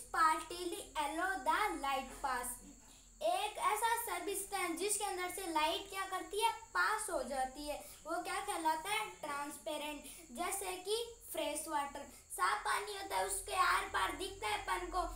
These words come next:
वो क्या कहलाता है? transparent। glass के आर पार भी, तो इन सबको अपन क्या कहते हैं? transparent। अब हम next topic की बात करते हैं।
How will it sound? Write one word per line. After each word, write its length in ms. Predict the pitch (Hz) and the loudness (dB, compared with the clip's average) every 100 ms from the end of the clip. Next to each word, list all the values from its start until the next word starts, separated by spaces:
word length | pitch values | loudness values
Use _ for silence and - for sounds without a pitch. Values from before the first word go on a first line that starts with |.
| - 330 | -4 -2
वो 60 | 370 370 | -2 0
क्या 120 | 381 | -2
कहलाता 460 | 403 392 349 359 | 0 -2 -2 -2
है? 100 | 403 | -4
transparent। 880 | 403 294 285 302 311 - 302 302 240 | -2 0 0 0 -4 -2 2 2 2
glass 340 | 277 311 403 - | 4 6 6 2
के 80 | 415 | 0
आर 220 | 381 381 | 2 2
पार 280 | 381 392 381 | 2 2 2
भी, 200 | 370 330 330 - - - - | 2 0 0 -10 -16 -20 -10
तो 40 | 359 - 370 | -6 -6 -6
इन 140 | 427 466 | -6 -2
सबको 360 | 427 - - | -2 -2 0
अपन 300 | 392 392 381 | 0 0 -2
क्या 160 | 359 403 | -2 -2
कहते 280 | 381 330 349 | -2 -2 2
हैं? 180 | 427 480 - | 2 2 -2
transparent। 880 | 330 311 311 320 302 294 254 - - | 0 2 2 0 -2 -2 -8 -6 -2
अब 140 | 359 | 2
हम 200 | 381 392 320 | 2 2 0
next 320 | 302 359 - | 0 -2 -2
topic 380 | 339 330 330 - | -4 -2 -4 -2
की 120 | 320 | -2
बात 340 | 269 269 254 - | 2 2 0 -4
करते 280 | 254 240 247 | -6 -4 -4
हैं। 240 | 247 240 | -4 -6